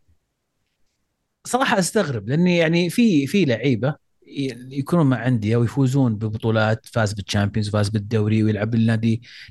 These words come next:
نادي الطفولة حقه وإلى آخره، ويستمر مع النادي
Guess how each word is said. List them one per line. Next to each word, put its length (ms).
نادي 120
الطفولة 460
حقه 440
وإلى 500
آخره، 260
ويستمر 440
مع 100
النادي 440